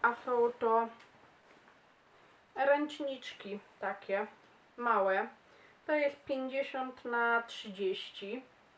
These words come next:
E, nie było takich tych trzydzieści na trzydzieści. Szukałam, szukałam, ale nigdzie nie znalazłam. Więc wzięłam te takie pięćdziesiąt na trzydzieści. No, też mogą być.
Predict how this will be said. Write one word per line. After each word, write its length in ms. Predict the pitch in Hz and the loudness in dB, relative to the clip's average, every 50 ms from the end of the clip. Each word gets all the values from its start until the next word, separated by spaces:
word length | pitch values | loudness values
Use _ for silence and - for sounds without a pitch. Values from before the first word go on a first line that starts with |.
| _ _ _ _ _ _ _ - _ _ _ _ _ _ - | _ _ _ _ _ _ _ -20 _ _ _ _ _ _ -4
E, 160 | 214 226 233 | -2 0 0
nie 140 | 262 269 269 | 2 0 -2
było 340 | 226 - 294 285 277 269 262 | -2 0 2 6 8 8 8
takich 420 | 262 262 247 240 - 247 214 - | 8 4 2 0 -2 -4 -8 -4
tych 260 | - 247 247 - - - | -4 -2 -2 -4 -4 -8
trzydzieści 640 | - - - 233 202 247 247 233 - - - 240 | -10 -10 -10 -10 -8 -8 -8 -8 -8 -8 -6 -2
na 140 | 240 247 240 | 0 0 -2
trzydzieści. 720 | 247 - - 226 214 202 214 208 208 - - - 240 - | -2 -6 -12 -12 -10 -6 -4 -4 -4 -4 -8 -12 -12 -10
Szukałam, 680 | - - 277 - - - 269 262 254 262 254 - 233 | -8 -6 -6 -4 2 6 8 8 8 8 6 4 0
szukałam, 540 | - - 226 - - 226 233 - 180 175 - | -4 -6 -4 0 4 4 6 6 4 4 2
ale 240 | - 208 214 214 220 | 2 2 2 2 2
nigdzie 380 | 226 240 247 240 - - 233 233 | 0 -2 -4 -6 -6 -6 -4 -4
nie 160 | 233 233 220 | -4 -4 -4
znalazłam. 680 | 233 226 220 214 208 208 214 208 220 240 254 262 269 262 - - - - - - - | 0 2 4 4 6 4 4 2 0 0 0 0 -2 -6 -12 -20 -20 -20 -20 -20 -12
Więc 240 | 240 262 262 254 240 | -10 -8 -8 -8 -8
wzięłam 380 | 220 226 247 254 247 240 240 233 | -6 -2 0 0 2 0 0 -2
te 100 | - 247 | -4 -2
takie 320 | - 240 233 - 247 233 | -2 -4 -2 -2 -2 -4
pięćdziesiąt 920 | - - - - 302 277 269 262 240 247 240 240 247 226 220 214 220 - 240 | -4 -6 -6 -2 -2 0 0 0 -2 -4 -4 -4 -4 -4 -4 -6 -6 -8 -2
na 260 | 226 220 214 208 202 | 2 4 6 4 4
trzydzieści. 1080 | - - - - - - 240 208 214 233 233 214 - - - - - 247 240 240 233 - - - _ _ _ _ - - _ _ - - _ _ _ _ _ _ _ _ - | 2 -2 -12 -14 -14 -14 -12 -10 -8 -8 -8 -8 -10 -12 -12 -12 -10 -8 -8 -8 -8 -10 -14 -20 _ _ _ _ -20 -20 _ _ -20 -20 _ _ _ _ _ _ _ _ 0
No, 280 | 679 679 640 - 311 - - - | 2 4 6 6 4 4 2 2
też 200 | 277 262 - 254 | 2 2 2 0
mogą 300 | 226 196 - 196 190 185 | -2 0 2 2 0 2
być. 400 | 180 185 175 - - - - | 4 4 4 4 0 -6 -16